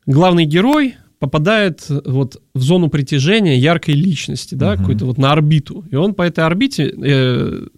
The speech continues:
Speaker 1: в
Speaker 2: То
Speaker 1: связи
Speaker 2: есть
Speaker 1: с этой
Speaker 2: он, он
Speaker 1: орбитой он
Speaker 2: крутится
Speaker 1: меняет свою,
Speaker 2: вокруг,
Speaker 1: да,
Speaker 2: да?
Speaker 1: он, он меняет свою к-,
Speaker 2: Мгм.
Speaker 1: траекторию. Но так как, э, вот профессия, там, взрослая жизнь, вот это, к-, эти самые перемены, они его влекут, они его дальше тянут. Вот это, э, да, э,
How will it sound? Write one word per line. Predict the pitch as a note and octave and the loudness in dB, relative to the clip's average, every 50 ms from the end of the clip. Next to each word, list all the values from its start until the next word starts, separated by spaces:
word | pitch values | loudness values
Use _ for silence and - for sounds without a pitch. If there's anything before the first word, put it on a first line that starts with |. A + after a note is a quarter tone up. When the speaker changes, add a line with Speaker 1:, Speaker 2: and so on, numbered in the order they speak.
| - - | -20 -20
Speaker 1:
в | - - | -16 -8
Speaker 2:
То | - | -2
Speaker 1:
связи | - F#3 F#3 E3+ F#3+ | 0 2 2 2 2
Speaker 2:
есть | - - | 2 0
Speaker 1:
с | |
этой | G3 | 0
Speaker 2:
он, | F#3+ F#3 | 2 2
он | F#3+ | 2
Speaker 1:
орбитой | - - - - A3 | 2 2 2 2 2
он | A3 | 2
Speaker 2:
крутится | F#3+ F#3 F#3+ G3+ C4 | 2 2 0 0 0
Speaker 1:
меняет | C#4 C4 C3 | 0 2 0
свою, | C#3+ D#3+ G3+ G3+ - - | 0 0 2 2 2 2
Speaker 2:
вокруг, | D#3+ D3 A2 G2+ C3+ | 0 0 -2 -2 -2
Speaker 1:
да, | D3 D#3 C#3+ | -2 0 0
Speaker 2:
да? | C3 D3 | 0 0
Speaker 1:
он, | G3+ A3+ G#3 - | -2 -2 -2 -2
он | F3 G3 | -2 0
меняет | F#3+ D#3+ E3 F#3+ F#3+ - | 0 0 0 -2 -2 -4
свою | - F3+ E3 | -4 -6 -6
к-, | - - - - - | -6 -10 -20 -18 -12
Speaker 2:
Мгм. | - G#2 G2 G2 | -10 -8 -6 -4
Speaker 1:
траекторию. | G2 - A2+ B2+ B2 - E3 C3+ A#2 A2+ G#2+ - - - - - - - - _ _ _ - | -2 0 0 -2 0 0 0 0 2 0 -2 -6 -10 -18 -20 -20 -20 -20 -20 _ _ _ -2
Но | C#3 C#3+ E3 F3 F3+ F3+ E3+ | 0 0 2 2 2 2 0
так | - - F#3 F3 - | 0 -2 -2 -2 -2
как, | F3 D3+ C3+ - - - | -4 -6 -6 -6 -6 -4
э, | C#3+ C3+ C3+ | -2 0 0
вот | C3 B2+ B2+ A#2 - - | 0 0 0 -2 -4 -4
профессия, | - C3 C#3 C#3 - - F3+ F#3 F#3 F3 E3 - - D#3 | -4 -2 -2 -2 0 0 2 2 2 0 -2 -4 -6 -6
там, | C3+ C3+ C3 C3 | -4 -4 -4 -2
взрослая | B2+ C#3 C#3 C3+ C3+ - - C3+ C3+ C3+ | -2 -2 -2 -2 -4 -4 -2 -2 0 0
жизнь, | C3+ C#3 D#3 F3 F3+ F3 D#3+ D3+ D3 C#3 | 0 0 0 0 0 0 0 2 2 2
вот | C3+ B2+ B2+ B2+ B2+ B2+ B2 - | 2 0 0 0 0 -2 -2 -2
это, | C3+ B2 C3 | -4 -4 -4
к-, | B2 - | -2 -2
эти | C3+ C3 C3 - C#3 | 0 0 0 -2 -2
самые | - - D3 C3+ C3+ B2+ | -2 0 0 0 0 0
перемены, | - D3 C#3+ D#3 E3+ E3+ D#3+ C3+ B2+ | 0 2 2 2 2 2 2 2 2
они | B2+ C3+ C#3+ | 2 2 2
его | D3 C#3+ C3+ | 2 2 0
влекут, | B2 B2 B2+ D3 C#3+ - C#4+ C4+ - | 0 0 0 0 0 0 -2 -2 0
они | D#3 C#3 C3+ | 0 0 2
его | C#3 C3+ | 2 0
дальше | C3 C3 D#3 C#3 A#2+ - - | 0 0 0 0 -2 -4 -8
тянут. | B2+ - - - A#2+ B2 - - _ _ - - - - - - _ - | -10 -8 -8 -8 -8 -8 -12 -16 _ _ -20 -20 -20 -20 -20 -14 _ -6
Вот | B2 B2 | -4 -4
это, | B2 A#2 B2+ B2+ | -4 -2 -2 -2
э, | B2+ A#2+ A#2+ A#2+ | 0 0 0 0
да, | B2 D3 F#3 G3 F#3+ - - - - - - - | 0 0 0 -2 -4 -8 -16 -20 -20 -18 -6 -2
э, | B2 C3+ C3+ C3 C3 C3 B2+ A#2+ | 0 2 2 2 2 2 0 0